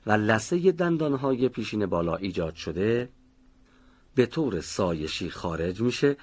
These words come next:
و صدای این حرف بدون اینکه تارهای صوتی رو به ارتعاش در بیاره تولید می‌شه.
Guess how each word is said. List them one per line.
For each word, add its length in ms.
و 120
صدای 560
این 220
حرف 440
بدون 400
اینکه 360
تارهای 520
صوتی 400
رو 180
به 200
ارتعاش 460
در 220
بیاره 500
تولید 420
می‌شه. 300